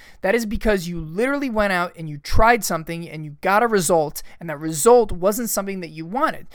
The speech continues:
So therefore, what you did or something that happened, um, can be changed in order to get a different result in the future. And you literally just proved an experiment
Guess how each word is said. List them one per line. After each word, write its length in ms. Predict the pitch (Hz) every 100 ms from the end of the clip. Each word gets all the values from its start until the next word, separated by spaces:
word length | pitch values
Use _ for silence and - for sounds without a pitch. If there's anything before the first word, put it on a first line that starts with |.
| -
So 140 | - 180
therefore, 560 | 160 320 349 - 185
what 220 | 170 196
you 360 | 170 165 202 294
did 300 | 220 151 180
or 160 | - -
something 360 | - 233 226
that 120 | 180
happened, 640 | 156 - 294 277 165 170 - - -
um, 300 | - 175 170 -
can 300 | - 262 285
be 160 | 208 208
changed 420 | - 214 202 202
in 160 | - 190
order 200 | 196 202
to 100 | 190
get 120 | 180
a 60 |
different 320 | 151 190 196 180
result 380 | 156 165 165 -
in 200 | 185 160
the 80 | 147
future. 480 | - 285 - - - -
And 120 | - 185
you 100 | 175
literally 460 | 185 285 277 240
just 200 | 196 190
proved 280 | - 233 196
an 80 | 165
experiment 680 | - - 277 277 185 185